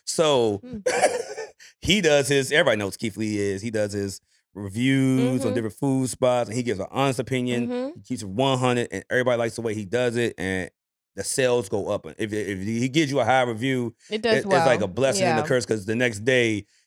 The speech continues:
Speaker 1: you're thinking it's gonna be a regular
Speaker 2: Yeah, 'cause
Speaker 1: Tuesday,
Speaker 2: I
Speaker 1: and it's gonna be
Speaker 2: remember he
Speaker 1: fucking
Speaker 2: went to,
Speaker 1: booming.
Speaker 2: like, some taco spot in the middle of, like, nowhere almost, and it was
Speaker 1: Mm-hmm.
Speaker 2: this, I, I wanna say, like, a, an elderly black guy.
Speaker 1: Yeah, I seen it.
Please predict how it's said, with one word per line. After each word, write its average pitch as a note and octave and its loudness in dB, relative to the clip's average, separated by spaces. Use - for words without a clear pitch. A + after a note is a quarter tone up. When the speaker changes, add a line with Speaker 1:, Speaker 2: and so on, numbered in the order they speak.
Speaker 1:
you're B2+ 2
thinking B2 -2
it's G2+ -6
gonna A2 -2
be A2 0
a G2+ 0
regular B2+ 4
Speaker 2:
Yeah, E4+ 6
'cause E4+ 6
Speaker 1:
Tuesday, D4+ 6
Speaker 2:
I B3+ 8
Speaker 1:
and D4 6
it's D4 8
gonna C#4 6
be - 10
Speaker 2:
remember D4 6
he - -8
Speaker 1:
fucking C#4+ 6
Speaker 2:
went C#4+ 4
to, - 8
Speaker 1:
booming. C#4+ 6
Speaker 2:
like, A#3+ 4
some B3+ 0
taco C4+ 2
spot G#3 4
in G#3 0
the G#3+ 4
middle G#3+ 2
of, F#3 0
like, E3+ 2
nowhere F#3+ 2
almost, D3 -2
and E3 -6
it D#3 -6
was G2 -4
Speaker 1:
Mm-hmm. G#2 -2
Speaker 2:
this, B2+ -6
I, A2 -10
I F3+ 2
wanna B3 -2
say, A#3+ -4
like, F#3 -2
a, D#3+ -2
an F3 -2
elderly A3 0
black F#3+ 0
guy. F3 4
Speaker 1:
Yeah, A2+ 6
I C3+ 4
seen G#2+ -6
it. F#2+ -8